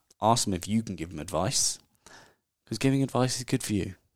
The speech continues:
It makes you feel like you know more. You're more likely to take your own advice. They say the advice you give is the advice you need. So, that, I mean, if we're gonna go science,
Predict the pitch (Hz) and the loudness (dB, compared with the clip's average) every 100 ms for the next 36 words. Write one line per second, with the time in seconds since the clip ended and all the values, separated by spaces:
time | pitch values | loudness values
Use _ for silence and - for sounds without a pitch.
0 | _ _ _ - 123 120 117 - 117 - | _ _ _ -2 2 2 2 0 -2 4
1 | 117 110 107 95 107 107 107 101 85 82 | 6 8 6 2 0 2 4 2 0 -4
2 | - - 113 113 113 110 104 - 98 - | -10 0 4 6 6 6 4 0 -2 -2
3 | - 107 101 - 95 90 85 87 76 - | 2 2 2 0 0 0 -2 -4 -4 -2
4 | - 98 - 104 107 95 104 107 - 101 | -2 2 2 4 4 4 6 6 6 4
5 | 92 98 82 - - 87 92 95 90 92 | 2 2 2 -4 -4 -2 0 0 2 0
6 | 90 - - - 90 87 90 78 - - | 4 6 4 0 -10 -6 -4 -6 -8 -14
7 | - - - _ _ - - 92 90 85 | -20 -20 -20 _ _ -2 4 4 4 0
8 | 95 _ _ _ _ _ _ _ _ _ | -8 _ _ _ _ _ _ _ _ _
9 | 92 90 - - - 87 87 80 95 101 | -2 -2 -4 -14 -12 -8 -6 -6 -4 -2
10 | 95 85 78 101 90 76 71 - - | 0 0 4 4 4 -2 -6 -4 -4